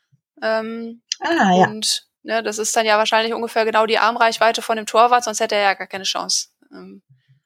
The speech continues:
Speaker 1: da kann man ja schon so genau
Speaker 2: Ja,
Speaker 1: zielen, dass
Speaker 2: stimmt.
Speaker 1: man dann in die Ecken zielt und der
Speaker 2: Und
Speaker 1: Torwart
Speaker 2: dann, dann,
Speaker 1: steht,
Speaker 2: genau,
Speaker 1: steht ja unterm
Speaker 2: Torwart,
Speaker 1: Tor und kann
Speaker 2: das
Speaker 1: sich halt
Speaker 2: heißt,
Speaker 1: selber
Speaker 2: vor
Speaker 1: ja
Speaker 2: dem
Speaker 1: gar nicht
Speaker 2: Tor
Speaker 1: weiter
Speaker 2: ist
Speaker 1: bewegen,
Speaker 2: dann,
Speaker 1: sondern nur
Speaker 2: äh,
Speaker 1: mit dem Paddel
Speaker 2: das Paddel.
Speaker 1: das Tor,
Speaker 2: Und
Speaker 1: ähm, verteidigen.
Speaker 2: Ja.
Speaker 1: Und, äh, ich würde dann mal tippen, daraus eben Größe und Höhe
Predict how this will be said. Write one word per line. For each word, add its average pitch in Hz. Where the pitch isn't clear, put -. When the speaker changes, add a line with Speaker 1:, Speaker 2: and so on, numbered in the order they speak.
Speaker 1:
da 185
kann 202
man 202
ja 196
schon 214
so 208
genau 214
Speaker 2:
Ja, 214
Speaker 1:
zielen, 214
dass 160
Speaker 2:
stimmt. 160
Speaker 1:
man 202
dann 202
in 202
die 208
Ecken 214
zielt 226
und 202
der 202
Speaker 2:
Und -
Speaker 1:
Torwart 226
Speaker 2:
dann, 226
dann, 214
Speaker 1:
steht, 214
Speaker 2:
genau, 226
Speaker 1:
steht 233
ja 240
unterm 233
Speaker 2:
Torwart, 220
Speaker 1:
Tor 247
und 220
kann 202
Speaker 2:
das 185
Speaker 1:
sich 226
halt 220
Speaker 2:
heißt, 208
Speaker 1:
selber 214
Speaker 2:
vor 226
Speaker 1:
ja 214
Speaker 2:
dem 226
Speaker 1:
gar 208
nicht 220
Speaker 2:
Tor 240
Speaker 1:
weiter 214
Speaker 2:
ist 202
Speaker 1:
bewegen, 202
Speaker 2:
dann, 214
Speaker 1:
sondern 202
nur 190
Speaker 2:
äh, -
Speaker 1:
mit -
dem 202
Paddel 214
Speaker 2:
das 254
Paddel. 160
Speaker 1:
das 196
Tor, 220
Speaker 2:
Und 196
Speaker 1:
ähm, 190
verteidigen. 208
Speaker 2:
Ja. 220
Speaker 1:
Und, 262
äh, 392
ich 440
würde 220
dann 202
mal 202
tippen, 277
daraus -
eben -
Größe 480
und 208
Höhe 214